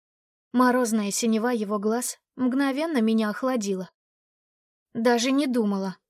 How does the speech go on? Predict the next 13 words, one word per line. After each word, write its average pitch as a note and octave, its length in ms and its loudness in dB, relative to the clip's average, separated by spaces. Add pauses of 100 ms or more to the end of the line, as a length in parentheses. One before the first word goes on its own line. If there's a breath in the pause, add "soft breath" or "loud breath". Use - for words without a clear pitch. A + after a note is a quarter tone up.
(320)
Сразу C#4 420 -2
я G#3 180 -2
начала A3 380 -2
оправдываться, G#3+ 720 -4 (260)
хотя A#3 320 -4
прекрасно B3 540 -2
понимала, A3+ 540 0
как A#3+ 260 -6
это A#3+ 200 2
убого A3+ 400 4
выглядит A3 460 -2
со - 140 -2
стороны. B3+ 520 -2